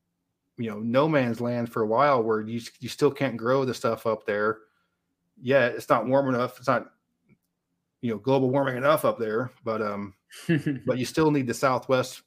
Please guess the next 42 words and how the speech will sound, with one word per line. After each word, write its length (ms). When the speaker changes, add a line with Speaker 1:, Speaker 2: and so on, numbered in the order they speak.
Speaker 1:
for 320
agriculture, 580
but 240
just 200
no 140
water. 420
Um, 280
yeah, 160
that's, 240
Speaker 2:
Yeah. 60
Speaker 1:
that's 180
probably 280
the 120
most 280
difficult, 600
uh, 100
question, 380
I 60
think, 220
for 200
the 100
Southwest 560
in 100
general, 320
because, 300
I 60
mean, 220
going 260
back 280
to 80
the 160
eighties 320
in 80
California, 600
they 60
had 120
no 120
idea 220
what 100
they 60
were 80
doing 180